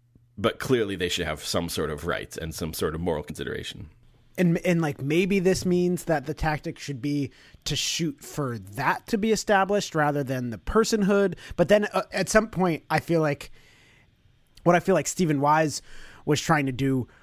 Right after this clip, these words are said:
Speaker 2: was get to this, get to this end goal. And he was taking the in-between steps and, and maybe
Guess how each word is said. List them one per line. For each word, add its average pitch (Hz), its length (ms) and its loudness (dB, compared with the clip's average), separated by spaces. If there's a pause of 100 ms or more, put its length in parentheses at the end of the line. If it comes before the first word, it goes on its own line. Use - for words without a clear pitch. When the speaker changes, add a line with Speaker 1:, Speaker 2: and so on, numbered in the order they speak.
(560)
Speaker 2:
was 170 340 4
get 143 300 0
to 165 100 2
this, 139 300 -2 (200)
get 160 200 2
to 160 100 0
this 139 240 -2
end 143 280 -2
goal. 131 300 0
And 170 200 4
he 151 200 2 (120)
was 156 460 4
taking 190 300 4
the 185 120 2
in-between 185 420 2
steps 190 320 2
and, 143 220 2
and 151 180 0
maybe 156 440 4